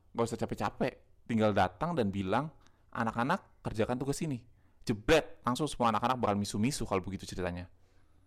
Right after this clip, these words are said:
Jadi please jangan menjadi dosen atau pengajar yang seperti itu. Kedua, ketika peserta didik atau mahasiswa kalian gak punya pertanyaan,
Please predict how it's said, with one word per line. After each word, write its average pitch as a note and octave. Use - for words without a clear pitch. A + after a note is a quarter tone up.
Jadi C3+
please -
jangan A#2+
menjadi G#2+
dosen G2
atau G#2
pengajar G2
yang G2
seperti -
itu. -
Kedua, A2+
ketika G#3
peserta B2
didik A2+
atau A2
mahasiswa G#2
kalian G2+
gak -
punya G2+
pertanyaan, A2